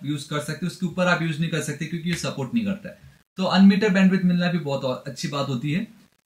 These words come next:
And, uh, बाकी सब तो हम already देख ही चुके हैं। And best part एक और चीज़ है, इन्होंने एक transparency रखा है कि भाई सीपीयू एक होगा, रैम दो जीबी का आपको मिला, क्योंकि बहुत सभी जगह पे guys आपको सेवन सिक्सटी एट एमबी,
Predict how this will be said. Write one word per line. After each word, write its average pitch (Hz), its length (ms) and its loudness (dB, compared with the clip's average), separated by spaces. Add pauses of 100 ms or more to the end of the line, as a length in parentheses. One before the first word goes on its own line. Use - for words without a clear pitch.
(120)
And, 143 300 -2
uh, 123 500 -2
बाकी 131 280 -2
सब 143 180 -6
तो 143 60 -4
हम 127 200 -2
already 127 220 0
देख 113 180 -2
ही 123 60 -4
चुके - 260 -10
हैं। - 140 -10 (280)
And 143 240 -4
best 165 220 -2
part 190 180 0
एक 180 120 -2
और 190 80 2
चीज़ 185 220 2
है, 180 80 0
इन्होंने 175 340 2
एक 180 260 -4 (180)
transparency 185 680 2
रखा 180 220 2
है 180 100 2
कि 180 100 -6
भाई 185 160 2
सीपीयू 185 480 0
एक 175 200 -2
होगा, 170 380 -4 (300)
रैम 151 260 0
दो 165 180 2
जीबी 165 220 0
का 170 100 -2
आपको 165 200 -4
मिला, 160 180 -2
क्योंकि 170 220 -6
बहुत 151 300 -4
सभी 165 180 -2
जगह 147 300 -4
पे 165 80 -8
guys 156 240 -4
आपको 147 260 -6
सेवन 139 280 -4
सिक्सटी 135 300 -8
एट 131 160 -4
एमबी, 120 440 2